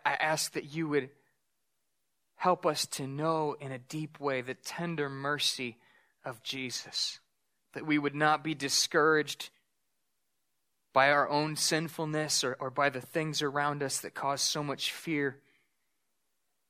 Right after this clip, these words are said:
but that we would rest, Lord, that you are the God who raised the dead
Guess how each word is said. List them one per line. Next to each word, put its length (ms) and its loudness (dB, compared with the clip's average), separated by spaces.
but 160 -8
that 200 -6
we 120 2
would 180 0
rest, 560 -2
Lord, 200 -2
that 280 -4
you 220 2
are 120 6
the 140 -2
God 340 2
who 200 -8
raised 500 0
the 80 -8
dead 520 2